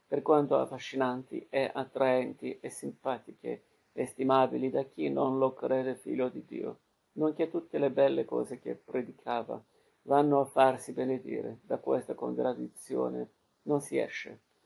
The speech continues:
non si presta ascolto a un bugiardo, così come non si sceglie tra quello che ha detto, a seconda se fa comodo crederci o no. Se Gesù era soltanto un uomo,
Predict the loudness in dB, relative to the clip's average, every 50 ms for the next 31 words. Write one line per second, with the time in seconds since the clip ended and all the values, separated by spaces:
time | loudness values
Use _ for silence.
0 | _ _ _ -2 -2 0 0 0 0 2 0 0 2 4 4 4 4 4 2 -2
1 | -6 -6 -8 -12 _ 2 4 4 4 4 2 -2 -4 -4 -4 -4 -2 -2 -2 -2
2 | -2 -4 -4 -6 -8 -8 -6 -4 -4 -4 -4 -4 -8 -14 -8 -4 -4 -4 -4 -4
3 | -6 -4 -2 -2 -2 -2 -2 -4 -6 -10 -16 -16 -10 -4 -2 -2 -2 0 -2 -6
4 | -4 -4 -6 -6 -4 -2 -2 0 0 0 -2 -4 -4 -6 _ _ _ _ _ _
5 | 2 4 4 4 4 2 0 0 -6 _ -16 -14 -14 -12 -8 -4 -4 0 2 2
6 | 2 2 2 0 -2 -2 -4 _ _ _ _ _ _ _ -18 -6 0 2 2 2
7 | 0 -2 -2 -2 -2 -2 -4 -2 2 2 2 2 0 -2 -2 -4 -4 -4 -2 0
8 | 0 2 0 -2 -4 -4 -10 -6 -4 -4 -4 -4 -6 -10 -10 -12 _ _ _ _
9 | _ _ _ _ _ _ 0 0 2 4 2 0 2 4 6 6 8 8 6 6
10 | 4 0 0 -2 -2 -2 -2 0 0 -2 -2 -2 -2 -2 -2 0 0 2 2 0
11 | 0 -2 -4 -6 -8 -8